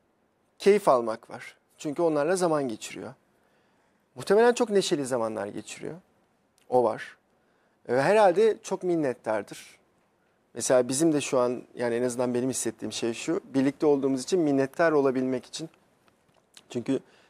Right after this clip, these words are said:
işte koronalar vesaire falan hatırlatmak istemiyorum ama yani hep ağzımızdan çıkıyor. Bu kadar zorlu bir dönemde işte çıktık üçümüz, üç arkadaş çok güzel bir sohbet ediyoruz. İnsanlar da bizi izleyen, izleyicilerimiz de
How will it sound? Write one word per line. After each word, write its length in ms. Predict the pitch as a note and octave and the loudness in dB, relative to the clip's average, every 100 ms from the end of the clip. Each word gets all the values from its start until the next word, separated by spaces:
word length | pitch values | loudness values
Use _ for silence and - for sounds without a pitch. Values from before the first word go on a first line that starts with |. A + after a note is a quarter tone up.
| _ | _
işte 260 | - A#2+ - _ _ _ | -8 -6 -6 _ _ _
koronalar 520 | - C3+ C#3 B2+ A#2+ A#2 | 2 4 4 4 2 2
vesaire 460 | A#2+ C#3+ A#2+ A2+ | -2 0 0 -2
falan 240 | - A#2 A#2 | -6 -4 -4
hatırlatmak 580 | A2+ A#2 A#2+ A#2 B2+ | -6 -2 -2 -2 -6
istemiyorum 460 | - - F#3+ E3+ G3+ | -4 -2 -2 -2 0
ama 140 | E3 | 0
yani 340 | A#2+ B2 A#2+ - - | 0 0 0 -4 -10
hep 200 | C3 B2 | -10 -4
ağzımızdan 500 | A2 A2+ A2+ A2 A#2+ | 0 0 -2 -4 -4
çıkıyor. 440 | A#2 - C#3+ B2+ F#3+ _ _ _ _ D#3 | -6 -8 -4 -4 -4 _ _ _ _ -2
Bu 120 | F#3 | 2
kadar 280 | F#3 D3 C3+ | 6 6 4
zorlu 320 | D3 D#3 D3+ | 4 2 0
bir 100 | B2 | -2
dönemde 420 | G#2 A2 A2+ D#3 | -6 -4 -4 -2
işte 220 | E3 - | -2 -2
çıktık 360 | C#3+ D#3+ - C#3 | -4 -6 -6 -8
üçümüz, 580 | C#3+ C#3 D3 - - - | -6 -2 -2 -4 -8 -12
üç 160 | D#3 - | -4 2
arkadaş 580 | B2+ A#2 B2+ E3+ - - _ _ _ | 2 2 -2 -4 -6 -14 _ _ _
çok 200 | - D#3+ | -2 -2
güzel 300 | C3+ C3+ B2 | 2 4 4
bir 180 | B2 A#2+ - _ _ _ | 4 0 -4 _ _ _
sohbet 460 | - - B2+ C3 G#2 | -6 0 0 0 -6
ediyoruz. 520 | G2+ A2 F3+ - - - _ _ _ _ | -6 -4 -4 -4 -8 -14 _ _ _ _
İnsanlar 640 | C3+ C#3+ D#3+ D3 D3 C#3+ C3+ | -4 0 2 4 4 2 2
da 120 | C3 | -2
bizi 180 | B2+ C3+ | -4 -4
izleyen, 420 | B2 B2+ B2+ B2+ - - - - | -4 -2 -2 -4 -8 -20 -20 -10
izleyicilerimiz 760 | - A#2 B2+ A#2 B2+ B2+ B2 A#2+ | -6 0 0 2 0 0 0 0
de 140 | A#2+ | -2